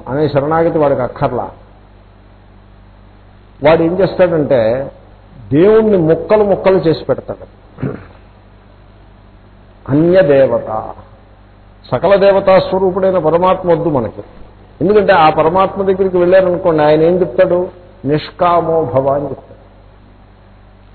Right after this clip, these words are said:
కామనలు లేకుండా ఉండుము అని చెప్తాడు. నన్ను ఎవరో ఒకసారి అడిగారు, "ఏమండి,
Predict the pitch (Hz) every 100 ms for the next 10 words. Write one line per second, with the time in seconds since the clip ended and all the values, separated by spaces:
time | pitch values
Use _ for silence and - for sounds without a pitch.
0 | - 120 139 147 147 143 143 139 135 131
1 | 131 131 131 131 131 131 127 135 151 139
2 | - 110 - - - - - - - -
3 | - - - - - - - - - -
4 | - - - - - - - - - -
5 | - - - - - - 127 143 147 139
6 | 165 175 131 160 139 131 127 - - -
7 | - - - - - - 110 165 196 202
8 | 247